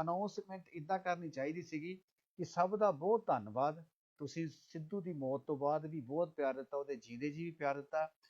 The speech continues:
ਔਰ ਸਾਡੇ ਘਰ ਤੁਹਾਡੀਆਂ ਦੁਆਵਾਂ ਤੇ ਮਾਲਕ ਦੀ ਕਿਰਪਾ ਨਾਲ ਬੱਚਾ ਹੋਇਆ।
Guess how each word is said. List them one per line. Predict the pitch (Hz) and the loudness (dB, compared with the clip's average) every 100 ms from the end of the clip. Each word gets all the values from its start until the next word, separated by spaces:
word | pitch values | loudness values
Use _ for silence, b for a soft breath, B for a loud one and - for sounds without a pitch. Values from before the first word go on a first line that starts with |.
| b b b - | b b b 4
ਔਰ | 190 208 208 202 | 6 8 6 4
ਸਾਡੇ | - 151 143 | 2 2 2
ਘਰ | 160 165 160 | 4 4 6
ਤੁਹਾਡੀਆਂ | 151 - 156 110 156 208 | 2 2 2 4 2 4
ਦੁਆਵਾਂ | 175 156 139 151 | 4 4 4 4
ਤੇ | 165 156 | 2 0
ਮਾਲਕ | 127 131 131 143 | 0 0 -2 -10
ਦੀ | 139 | -14
ਕਿਰਪਾ | 131 120 - 127 | -12 -12 -8 -8
ਨਾਲ | 123 | -8
ਬੱਚਾ | 113 110 - 147 | -10 -18 -6 -4
ਹੋਇਆ। | 117 117 123 151 | -4 -4 -4 -6